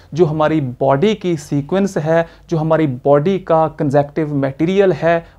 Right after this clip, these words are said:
वो basically जिसे हमने genetic code of life कहा,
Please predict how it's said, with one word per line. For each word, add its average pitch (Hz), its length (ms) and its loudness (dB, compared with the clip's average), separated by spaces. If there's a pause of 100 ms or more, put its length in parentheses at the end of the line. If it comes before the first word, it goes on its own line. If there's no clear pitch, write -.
वो 170 200 2
basically 160 720 -2 (220)
जिसे 160 220 -4
हमने 156 440 -2 (200)
genetic 160 500 4 (180)
code 170 180 2
of 143 100 -6
life 165 280 2
कहा, 165 380 -2